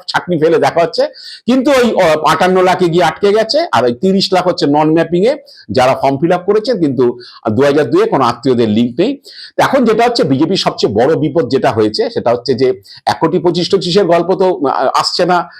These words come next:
ইয়ে, জ্ঞানেশ কুমারও পে-, পেরে উঠছেন না, অনেক ইনস্ট্রাকশন দিচ্ছেন। কিন্তু এই যে তিরিশ লাখ যেটা যাদের নন ম্যাপিং এ আছে, যারা দু হাজার দুইয়ে কোনো রিলেশন দেখাতে পারেনি, নিজের নাম নেই,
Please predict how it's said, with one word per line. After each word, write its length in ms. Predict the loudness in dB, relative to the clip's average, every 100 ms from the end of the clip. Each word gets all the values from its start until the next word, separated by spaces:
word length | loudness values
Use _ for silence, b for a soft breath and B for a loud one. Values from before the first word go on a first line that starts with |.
| B
ইয়ে, 680 | 0 2 2 2 2 0 0
জ্ঞানেশ 240 | 0 0
কুমারও 340 | 0 0 2 0
পে-, 180 | 0 0
পেরে 220 | 2 2
উঠছেন 340 | 0 0 0
না, 180 | 0 -2 -4 -2
অনেক 140 | -2 -2
ইনস্ট্রাকশন 480 | -2 -2 -2 -2
দিচ্ছেন। 300 | 0 0 -2 -4 B B B B
কিন্তু 220 | 0 2
এই 100 | 2
যে 60 | 0
তিরিশ 500 | 0 0 2 0 0
লাখ 280 | 0 0 -2
যেটা 460 | 0 0 2 2 0 0
যাদের 300 | 0 2 2
নন 240 | 2 2
ম্যাপিং 360 | 2 0 0 2
এ 40 |
আছে, 240 | 0 0 0
যারা 280 | 2 2 -2 -6
দু 120 | -2
হাজার 280 | 0 0 0
দুইয়ে 140 | 0 0
কোনো 180 | 0
রিলেশন 400 | 0 0 0 -2
দেখাতে 320 | -2 -2 -2 -2
পারেনি, 320 | 0 0 0
নিজের 280 | 0 0 0
নাম 240 | -2 0
নেই, 200 | 0